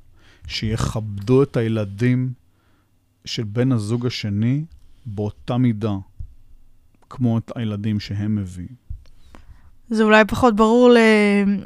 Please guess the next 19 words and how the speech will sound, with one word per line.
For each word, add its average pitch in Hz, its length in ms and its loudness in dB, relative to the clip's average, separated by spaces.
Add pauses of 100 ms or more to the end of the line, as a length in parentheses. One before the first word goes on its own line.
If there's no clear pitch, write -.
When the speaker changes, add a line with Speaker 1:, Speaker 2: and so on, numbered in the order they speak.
(200)
Speaker 2:
לבני 208 520 2
זוג, 196 380 -4 (140)
לגברים, 220 840 -2 (180)
כי 208 440 -2 (920)
הסטריאוטיפ 208 720 2
לגבי 226 340 4
נשים 220 580 4
זה 196 180 0
שהם, 190 760 -2 (340)
הם, 185 560 -6 (440)
הם 208 220 4
אימהות, 208 800 8 (140)
או 185 760 -2
הם 196 160 0
יאהבו 196 460 4
ילדים, 190 800 4 (460)
או 208 120 6
הם 202 320 6 (100)
נש-, 214 340 2